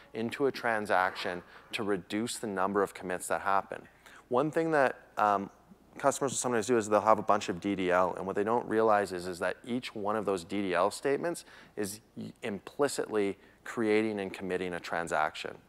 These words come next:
Um, tran-, D D L is transactionable in Redshift.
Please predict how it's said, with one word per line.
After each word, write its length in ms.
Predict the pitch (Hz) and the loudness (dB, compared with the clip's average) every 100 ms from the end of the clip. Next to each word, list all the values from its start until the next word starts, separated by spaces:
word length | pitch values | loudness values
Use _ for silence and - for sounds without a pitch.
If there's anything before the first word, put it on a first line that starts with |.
| - - - - | -20 -20 -20 -4
Um, 240 | - 90 82 - - | 0 0 -2 -12 -14
tran-, 320 | - 117 107 - - - _ - | 0 2 2 -2 -14 -20 _ 0
D 120 | 135 | 2
D 140 | 135 | 6
L 160 | 110 104 | 6 6
is 180 | 101 98 | 4 -2
transactionable 800 | - 101 92 95 - 95 85 82 | -2 -2 2 0 -2 -6 -4 -6
in 140 | 85 | -6
Redshift. 680 | 82 78 78 - - - - | -4 -4 -6 -6 -8 -8 -18